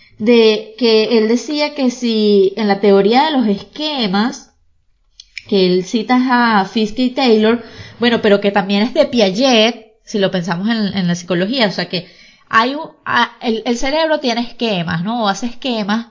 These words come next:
para la asimilación y la acomodación. O sea, tú asimilas un contenido y lo acomodas como en el recuadro al que esto más se parezca. Si la película tiene una cosa comédica, automáticamente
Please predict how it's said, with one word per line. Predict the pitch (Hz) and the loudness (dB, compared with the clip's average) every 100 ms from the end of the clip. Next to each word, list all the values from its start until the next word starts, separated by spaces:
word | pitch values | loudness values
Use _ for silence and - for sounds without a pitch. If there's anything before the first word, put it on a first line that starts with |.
| _ | _
para | 247 220 233 | 2 2 2
la | 214 | 0
asimilación | 208 202 196 196 196 294 302 320 | 0 -2 -2 -4 -4 -4 -6 -6
y | - | -2
la | 220 | -2
acomodación. | 208 196 185 170 165 - 175 | 0 -2 0 0 -2 -6 -8
O | 175 | -8
sea, | 180 | -8
tú | - | -4
asimilas | 208 269 285 294 294 320 - - - | -4 -4 -6 -2 -2 -4 -12 -20 -10
un | 254 262 | -6 -2
contenido | 254 302 311 285 269 - | 0 0 -4 -2 -2 0
y | 233 | 0
lo | 214 | 0
acomodas | 247 262 269 254 269 | -2 -2 0 2 0
como | 277 226 214 214 | -2 -2 -2 0
en | 220 | 0
el | 202 | 0
recuadro | 202 214 214 240 285 | 0 2 2 2 0
al | 247 214 | -2 -2
que | 214 196 | -2 -2
esto | 170 220 | -4 -6
más | 214 | -4
se | 233 | -2
parezca. | - 185 196 180 165 151 - - - - | -2 -2 -2 -2 -6 -6 -12 -20 -20 -6
Si | - 269 | 0 2
la | 240 | 2
película | 233 240 254 262 339 339 - - _ _ _ _ | 2 0 0 -4 -2 -2 -4 -18 _ _ _ _
tiene | - 285 277 | -2 0 0
una | 294 311 | -4 -2
cosa | 320 294 247 214 | 0 -2 -2 -6
comédica, | - 262 311 277 262 262 277 269 - - | -8 -6 -4 -4 -4 -4 -4 -4 -4 0
automáticamente | 226 226 214 226 294 320 320 294 240 214 247 277 - | 0 0 -2 -2 -4 -6 -6 -6 -6 -4 -4 -4 -10